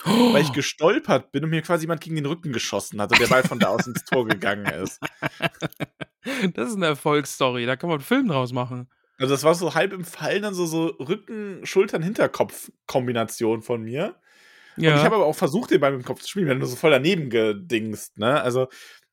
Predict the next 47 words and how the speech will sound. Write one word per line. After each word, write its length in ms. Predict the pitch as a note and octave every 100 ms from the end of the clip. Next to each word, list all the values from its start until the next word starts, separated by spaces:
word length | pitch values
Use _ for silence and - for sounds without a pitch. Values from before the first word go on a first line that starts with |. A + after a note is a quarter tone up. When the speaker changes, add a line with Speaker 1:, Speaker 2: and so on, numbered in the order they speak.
| _
Speaker 2:
furchtbar. 920 | - - F#3+ A3 A3 - F2 F2 - _ _ - -
Speaker 1:
Boah, 160 | D3+ D3
ich 60 | D3
habe 140 | D#3+
auch 80 | G#3
mal 120 | A3+
einen 100 | D3
Kopfball 440 | - C3+ - C3 B2+
gemacht. 380 | B2 B2 - _ _ _ -
Also 140 | C#3
ich 60 | C3+
bin 120 | D#3
auch 260 | E3 -
hochgestiegen 800 | F#3 A#3+ - - - E3+ C#3 C3+
<laughs> 0 |
wie 160 | E3+ A#3
ein 180 | F3 D#3+
Adler, 640 | D3+ F#3+ C#3 B2+ D3 A3 _ -
hab 120 | -
den 120 | F3+ C3+
Speaker 2:
Mhm. 80 |
Speaker 1:
Ball 200 | A#2+ G3
dann 160 | G3+ E3+
auf 240 | - A#3 -
den, 160 | G#3+ - -
auf 120 | F#3+
den 120 | -
Hinterkopf 640 | D3+ C4+ A3+ D3+ - - -
gekriegt, 520 | C#3+ - F3 C4+ - _ - - _
bin 240 | A3 C#4 C#4 _ _
mit 200 | D#3 C4
dem 140 | C#4+ G#3
Gesicht 440 | D#3+ G#3+ - -
auf 140 | A#3
den 180 | - G3
Boden 260 | F3+ G#3+ F3
geklatscht 480 | D3+ - E3 - D#3
und 100 | D3+
hab 100 | E3+
mir 80 |
die 120 | C#3+ C#3
untere 320 | F3 E3 C#3+
Lippe 320 | C3 - A2
irgendwie 280 | - A#2 A#2
aufgeplatzt. 680 | A2+ - - A#2 - - _ _ _
Speaker 2:
Nicht 200 | - G2
schlecht. 440 | - C3 F#2+ -